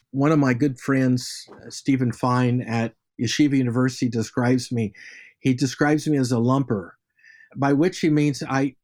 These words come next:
I sort of combine, I come at things from multiple directions. But that is the nature of historical geography, looking at text and reading them, becoming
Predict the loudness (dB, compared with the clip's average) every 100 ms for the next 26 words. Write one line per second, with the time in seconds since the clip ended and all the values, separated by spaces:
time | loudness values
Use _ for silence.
0 | -2 -2 0 0 0 -2 0 0 2 2
1 | 2 2 0 -2 -6 -8 -6 -2 -2 -2
2 | -2 -2 -2 -2 -2 0 2 2 0 -4
3 | -4 -2 0 0 0 -2 -8 -8 -12 -20
4 | -20 -14 -4 0 2 2 0 -2 0 2
5 | 2 0 -2 -2 -2 -2 -2 -2 -4 -2
6 | -2 0 -2 -4 -6 -12 -14 _ -20 -20
7 | -20 _ -2 2 2 2 0 2 0 -2
8 | _ -12 -2 0 0 -6 -6 -4 -2 2
9 | 2 4 2 0 -2 -4 -6 -14 -6 -2
10 | -2 -2